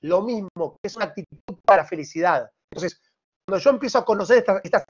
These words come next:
actitudes para la felicidad, es como una espiral positivo que yo empiezo a ser feliz.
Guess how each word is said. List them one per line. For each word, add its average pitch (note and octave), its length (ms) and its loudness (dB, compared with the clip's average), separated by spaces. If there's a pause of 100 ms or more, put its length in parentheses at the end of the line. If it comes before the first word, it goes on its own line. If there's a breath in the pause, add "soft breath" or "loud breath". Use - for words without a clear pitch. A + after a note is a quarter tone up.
actitudes G3+ 460 2
para F#3+ 200 0
la F3 100 2
felicidad, F3+ 500 0
es - 520 -20
como A3 100 -4
una A3+ 100 4
espiral A#3+ 440 2
positivo A3+ 680 4 (260 loud breath)
que E3 80 -14
yo G#3+ 100 2
empiezo A3+ 340 2
a - 20 6
ser G3 160 2
feliz. G3 300 -2